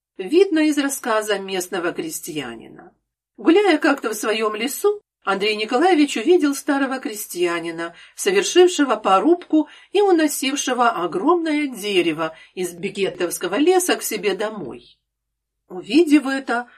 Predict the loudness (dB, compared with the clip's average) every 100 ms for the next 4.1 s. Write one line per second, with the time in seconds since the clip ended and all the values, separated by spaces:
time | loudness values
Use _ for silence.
0 | _ 2 4 4 4 4 4 4 4 4
1 | -2 -2 -4 -4 -4 -6 -4 -2 -2 -4
2 | -4 -4 -4 -6 -6 -8 _ -8 -2 -2
3 | 0 0 0 0 -2 2 2 2 0 0
4 | -2